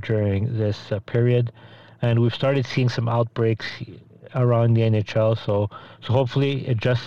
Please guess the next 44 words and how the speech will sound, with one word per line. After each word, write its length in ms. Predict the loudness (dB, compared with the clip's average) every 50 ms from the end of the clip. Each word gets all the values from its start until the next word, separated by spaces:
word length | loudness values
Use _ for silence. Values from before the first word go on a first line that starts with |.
| -12 -14 -12
stays 440 | -4 -4 -2 0 0 0 0 -2 -4 -6 -12 -16 -20 -20 -20 -20 -20 -20 -20 -20 -20 -20 -20 _ -8
with 260 | -2 0 0 0 0 -2 -6 -8 -4 -2
these 180 | 0 0 0 0
two 140 | 0 -2 -2
players. 500 | 0 -2 -2 0 0 0 -2 -2 0 -2
Like 120 | -2 -2 -2 0
Marc 300 | 0 2 2 2 0 -2
Bergevin, 580 | 0 0 2 2 2 2 2 0 0 0 0 0
before 380 | 0 0 -2 0 0 2 2 2
he 140 | 2 0
was 240 | 0 2 2 2 2
let 180 | 2 2 2 2
go, 280 | 2 2 2 2 2
he 180 | 0 0 0 0
was 240 | 2 2 2 2 2
in 100 | 0 0
quarantine, 880 | 0 0 0 2 2 2 2 0 -2 -2 0 2 2 2 2 0 -2 -6 -14 -20 -20 -20 -20 -20 -10 -8
uh, 100 | -4 0
as 200 | 0 0 2 2
well 140 | 2 0 0
with 100 | 0 -4
the 60 | -6
Canadiens. 500 | -4 0 0 2 2 4 4 4 2 2
So 300 | 0 0 0 0 2 2
it's, 440 | 2 0 -2 -2 -4 -14 -8 -4 0
um, 400 | 0 2 2 2 2 2 2 0 -2 -10 -20 -20 -20 -20 -20 -20 -20 -20 -20 -20 -20
the 280 | -20 -16 -8 -2 0 0
virus 440 | 2 2 4 4 4 2 2 0 -2
is, 320 | -2 -4 -6 -14 -18 -20 -20 -10
is 140 | -6 -6 -6
still 460 | -6 -4 -4 0 0 2 2 2 0
near 400 | 0 0 2 2 2 4 2 2
the 120 | 2 0 -2
team, 460 | -2 -2 -2 0 2 2 2 2 2
so 180 | 0 0 -2 0
they're, 380 | 0 0 0 0 0 0 0
they're 100 | -2 -2
just 160 | -2 -2 -4
gonna 200 | -2 0 0 0
quarantine 480 | -2 0 0 2 2 2 2 0 0 0
to 80 | 2 0
make 180 | 0 0 -2
sure 260 | -2 -2 -2 0 0 0
that 220 | 0 0 -2 -2